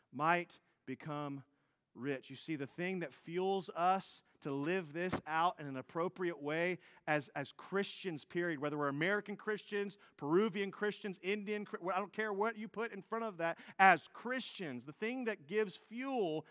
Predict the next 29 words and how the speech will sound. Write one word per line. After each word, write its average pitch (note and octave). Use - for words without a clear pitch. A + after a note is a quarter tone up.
to F#3
this G#3+
kind G#3+
of F3+
living, G#3
of F3
generous F3+
living, D3+
right? G3
Of, F#3+
of F3+
steadfastness A#3
upon G#3
Christ, G3+
of E3+
everything A#3+
coming A3+
underneath G#3
the G3+
lordship, G#3
the F#3+
mastership G3+
of G3+
Jesus, E3
is F#3
that F3+
Jesus F3+
became F#3
poor C#3